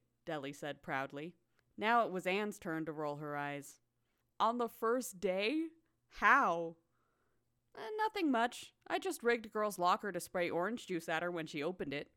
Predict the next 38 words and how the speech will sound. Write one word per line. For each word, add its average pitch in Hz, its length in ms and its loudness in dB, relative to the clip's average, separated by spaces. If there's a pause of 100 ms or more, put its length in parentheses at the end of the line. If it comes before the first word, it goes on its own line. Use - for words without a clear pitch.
(600)
"What 254 320 0
did 403 160 0
she 359 180 2
do 254 240 0
to 240 120 -8
deserve 214 420 -2
that?" 196 420 0 (640)
"Since - 260 -6
when 294 180 0
do 349 120 0
I 330 140 2
have 381 160 0
to 254 80 0
have 170 120 -2
a 170 80 -6
reason?" 156 460 -8 (440)
"She 427 120 -2
was 453 100 -2
kind 440 180 0
of 311 80 -2
stuck 226 240 0
up 233 120 -4
and 208 100 -4
annoying, 160 460 -4
though. 151 240 -10 (340)
You 302 80 -2
should 349 160 0
have 320 80 -2
seen 247 260 0
her 233 100 0
face 247 420 2
when 214 160 0
the 180 60 0
juice 202 380 -6
ruined 214 360 0
her 180 120 0
perfect 208 500 -2
hair." 170 500 4